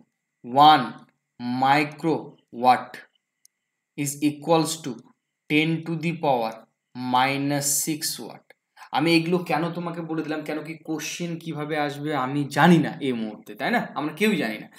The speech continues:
তাহলে আমাদের প্রত্যেকটা জিনিসই জেনে রে-, রাখতে হবে according to syllabus। ওই কারণে আমি প্রত্যেকটা ইউনিট তোমাকে এখানে মেনশন করে দিলাম। এগুলোকে একটু মাথায় রাখবে, কারণ এর উপর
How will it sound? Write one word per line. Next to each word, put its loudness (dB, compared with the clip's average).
তাহলে -2
আমাদের -2
প্রত্যেকটা -2
জিনিসই 0
জেনে 0
রে-, -6
রাখতে -2
হবে -2
according -6
to -10
syllabus। -6
ওই 0
কারণে 0
আমি -4
প্রত্যেকটা -8
ইউনিট -2
তোমাকে -8
এখানে -8
মেনশন -2
করে -14
দিলাম। -8
এগুলোকে -10
একটু -12
মাথায় 2
রাখবে, 0
কারণ -4
এর 2
উপর -8